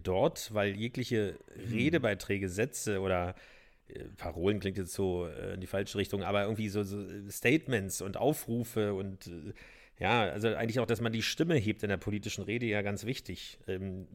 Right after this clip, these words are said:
Speaker 1: das heißt, will ja nicht heißen, dass man gegen irgendjemanden anbrüllen muss, aber weil man von den Massen getragen wird quasi oder von den, äh, vom, vom Publikum. Und das fiel alles weg. Also
Speaker 2: Ja.
Speaker 1: es, äh,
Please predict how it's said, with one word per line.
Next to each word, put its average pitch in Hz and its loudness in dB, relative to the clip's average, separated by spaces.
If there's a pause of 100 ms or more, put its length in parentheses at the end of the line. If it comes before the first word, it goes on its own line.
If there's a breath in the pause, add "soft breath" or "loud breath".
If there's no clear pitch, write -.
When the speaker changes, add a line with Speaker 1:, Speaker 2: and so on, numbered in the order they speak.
(460)
Speaker 1:
das 98 -10
heißt, 110 -2
will 107 0
ja 110 6
nicht 107 0
heißen, 104 0
dass 101 -6
man 107 0
gegen 104 -4
irgendjemanden 101 -2
anbrüllen 101 4
muss, 110 0 (420 loud breath)
aber 104 2
weil 104 2
man 110 0 (100)
von 107 -2
den 104 0
Massen 113 0
getragen 107 -2
wird 90 -2
quasi 85 -4
oder 92 -4
von 95 -2
den, 87 -2
äh, 98 -10
vom, 98 -6
vom 101 -8
Publikum. 104 -4 (460 soft breath)
Und 98 -4
das 95 -2
fiel 147 -2
alles 127 -2
weg. - -4 (960)
Also 110 4
Speaker 2:
Ja. 120 0 (480 soft breath)
Speaker 1:
es, - 0
äh, - -10